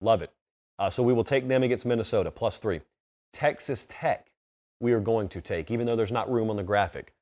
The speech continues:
Since Texas Tech got up to seven, we will gladly chomp up those points with the Red Raiders. Model says about a sixty-one point six percent cover probability.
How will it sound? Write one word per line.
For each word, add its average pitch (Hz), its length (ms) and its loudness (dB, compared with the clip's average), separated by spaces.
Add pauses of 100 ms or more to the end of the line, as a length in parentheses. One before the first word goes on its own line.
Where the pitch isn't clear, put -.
(400)
Since - 280 2
Texas 147 420 2
Tech 151 240 2
got 127 200 6
up 127 120 2
to 107 80 -4
seven, 147 480 4 (440)
we 123 180 4
will 123 340 8
gladly 117 680 6
chomp 123 340 -4
up 123 140 2
those 120 240 0
points 107 420 -4 (240)
with 117 120 -2
the 113 60 -2
Red 110 220 4
Raiders. 113 460 2 (100)
Model 117 400 2
says 113 340 2
about 107 220 0
a 90 40 -2
sixty-one 123 920 -2 (320)
point 117 200 -4
six - 280 -2
percent - 400 -8
cover 120 260 0
probability. 87 720 -2